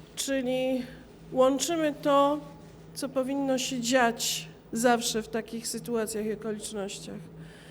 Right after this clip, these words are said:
Łączymy świat biznesu, finansów, gospodarki z problemami społecznymi.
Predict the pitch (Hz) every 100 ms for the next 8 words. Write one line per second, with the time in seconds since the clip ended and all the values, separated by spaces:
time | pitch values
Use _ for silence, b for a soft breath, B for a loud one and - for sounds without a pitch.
0 | B B B 233 247 247 285 277 262 254
1 | - 277 247 247 - - - 214 226 240
2 | 277 277 311 311 285 233 226 233 233 269
3 | 269 240 233 233 214 220 214 - 240 247
4 | - B B B - 254 254 262 254 254
5 | 254 - 240 226 226 226 190